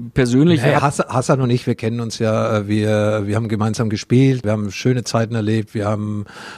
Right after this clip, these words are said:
Speaker 2: tolle Erlebnisse gehabt, nicht nur von den Ergebnissen auf dem Platz, sondern auch außerhalb. Und Hassan, äh, Brazzo heißt ja so ungefähr Lausbub, ja, das, äh, das war er und das ist er ja immer noch.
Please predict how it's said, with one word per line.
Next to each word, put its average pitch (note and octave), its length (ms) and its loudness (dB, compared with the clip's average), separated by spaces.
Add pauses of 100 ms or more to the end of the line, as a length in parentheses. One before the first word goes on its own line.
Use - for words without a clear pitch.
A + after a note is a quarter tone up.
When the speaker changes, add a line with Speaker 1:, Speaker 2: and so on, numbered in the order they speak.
Speaker 2:
tolle C3 220 2
Erlebnisse A#2+ 480 -2
gehabt, G#2+ 520 -2
nicht A#2+ 240 -4
nur A#2 100 -4
von A2 140 -4
den G#2+ 100 -4
Ergebnissen A2+ 540 -4
auf B2 200 -2
dem A#2 140 -4
Platz, A2+ 220 -2
sondern A2 260 -4
auch G#2+ 140 -6
außerhalb. A2+ 680 -2
Und G#2 240 -10
Hassan, A#2 560 -4
äh, A2+ 540 -8
Brazzo A2+ 420 -6
heißt A2+ 240 -6
ja A#2+ 80 -2
so A2 120 -6
ungefähr A2 320 -6
Lausbub, B2 580 0
ja, A#2+ 340 0
das, A2+ 300 -8
äh, G#2 240 -4
das - 240 -8
war G#2+ 200 -2
er B2+ 340 2
und G#2+ 100 -8
das G#2 140 -8
ist B2 140 -10
er A#2+ 60 -6
ja G#2+ 100 -6
immer B2+ 260 0
noch. C3 300 -4